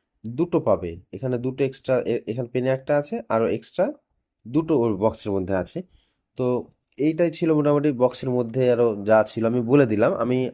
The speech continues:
আলাদা করে আর দেখাচ্ছি না। এই ট্যাবটা আমি তোমাদেরকে বলে রাখি যে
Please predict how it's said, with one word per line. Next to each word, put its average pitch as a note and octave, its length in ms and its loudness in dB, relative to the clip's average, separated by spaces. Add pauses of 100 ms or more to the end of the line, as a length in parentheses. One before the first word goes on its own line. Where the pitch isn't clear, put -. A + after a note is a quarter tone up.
আলাদা A#2 220 0
করে A#2+ 140 2
আর B2 80 0
দেখাচ্ছি A2+ 420 0
না। E2 140 -10 (2000)
এই D3 300 4 (380)
ট্যাবটা D#3 480 2 (360)
আমি A#2+ 160 -2
তোমাদেরকে B2 420 -2
বলে G#2+ 240 -2
রাখি A#2 360 -4 (600)
যে A2 220 -2